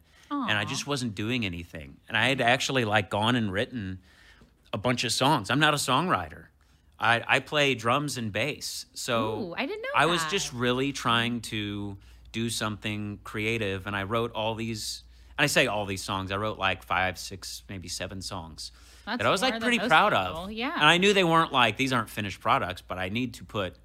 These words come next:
Speaker 1: a band together and they'll help me
Speaker 2: Yeah.
Speaker 1: finish these off. And I even, like, made, like, demo recordings of them. And, uh, I can't sing.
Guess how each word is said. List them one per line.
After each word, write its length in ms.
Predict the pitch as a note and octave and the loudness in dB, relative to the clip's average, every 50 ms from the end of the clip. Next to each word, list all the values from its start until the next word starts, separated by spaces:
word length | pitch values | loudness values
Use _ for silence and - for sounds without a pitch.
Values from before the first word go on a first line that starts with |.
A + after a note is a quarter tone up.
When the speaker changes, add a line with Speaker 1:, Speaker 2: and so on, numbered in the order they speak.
| - - - - - - - - - - | -20 -20 -20 -20 -20 -20 -20 -20 -14 -12
Speaker 1:
a 60 | F2+ | -6
band 260 | F2+ G#2+ A2 D3 G3 | 0 2 2 2 2
together 320 | G3 C3+ G2+ F#2+ F#2+ F2+ F2+ | 0 -2 -4 -4 -4 -4 -4
and 100 | F2+ F#2 | -2 0
they'll 140 | A#2+ E3+ | 0 0
help 300 | G3 D#3 A2 G2+ F#2 - | 0 0 -2 -4 -4 -6
me 300 | F2+ G2 F2+ F2 F2 F2 - | -8 -8 -8 -8 -10 -12 -10
Speaker 2:
Yeah. 380 | - A3 A#3+ C4+ A3+ D#3 C3+ C3+ | -8 -4 -4 -2 -2 -4 -6 -6
Speaker 1:
finish 320 | - C3 B2 A#2+ G#2+ - | -4 -4 -2 -2 -2 -4
these 240 | - A#2 G#2 F#2 F#2 | -4 -6 -6 -4 -2
off. 440 | G2+ F#2+ G2+ G#2 A#2 C#3+ - - - - - | -2 0 2 2 0 0 -2 -8 -16 -12 -8
And 240 | G2+ G#2 G2+ G2+ G2 | -6 -4 -4 -4 -4
I 140 | E2 G2 A2+ | -2 0 0
even, 240 | A#2+ A#2+ G2+ A2 G#2+ | 0 0 -2 -2 -4
like, 280 | G#2 G2+ G2 G2 - - | -4 -4 -4 -6 -8 -8
made, 200 | G2 G#2+ G#2+ G2+ | -8 -6 -4 -4
like, 220 | G#2 G2 F#2 - | -4 -4 -6 -6
demo 300 | - G#2 G#2+ A2 A#2 A#2 A2 | -6 -4 -4 -4 -4 -4 -4
recordings 540 | A2 A#2 A#2 - B2 A#2+ A2+ A#2 A#2 A2+ A#2+ | -6 -6 -8 -6 -4 -4 -4 -4 -4 -6 -6
of 120 | A2+ G#2+ | -6 -6
them. 220 | G#2+ B2 A#2+ A#2+ A#2+ - - - - - - - - - - - - - - - - - | -6 -6 -6 -6 -8 -12 -18 -20 -20 -20 -20 -20 -20 -20 -20 -20 -20 -20 -20 -20 -12 -6
And, 260 | A#2+ A#2+ A#2+ A#2 A2+ | -2 0 0 2 2
uh, 300 | A2+ A2+ G#2+ G#2+ G#2+ G#2 G2+ | 2 4 4 4 2 2 0
I 60 | B2 | 0
can't 280 | G#2+ - G3 D#3+ D3+ | 0 0 0 0 -2
sing. 560 | - - - F3 D#3 A#2+ G#2+ G2 F#2+ G2+ G#2 | -2 0 2 4 4 4 2 0 -2 -6 -8